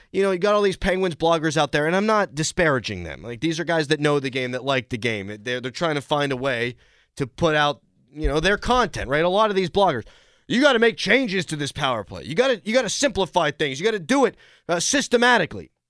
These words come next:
You d-, Todd Reirden's coached a lot of great, actually, power plays in this league. He knows what he's doing. I think Sullivan knows what he's doing.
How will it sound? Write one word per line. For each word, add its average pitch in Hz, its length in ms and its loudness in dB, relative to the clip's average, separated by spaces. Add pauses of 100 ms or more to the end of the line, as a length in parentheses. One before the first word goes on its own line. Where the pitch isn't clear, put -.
(880)
You 160 140 -6
d-, 208 60 -2 (360)
Todd 302 260 -2
Reirden's 143 560 -2 (200)
coached 175 300 0
a 107 60 -6
lot 139 340 2
of 90 160 -12
great, 101 500 -4 (200)
actually, 113 400 -4
power 117 300 -2
plays 107 320 -6
in 101 100 -6
this 87 180 -8
league. 80 320 -14 (720)
He 294 200 -2
knows 220 260 2
what 113 100 -6
he's 85 240 -14
doing. 117 380 -10 (480)
I 214 80 -4
think 262 160 -4
Sullivan 170 600 -4 (340)
knows 175 340 4
what 208 100 0
he's 226 300 -6
doing. 73 300 -12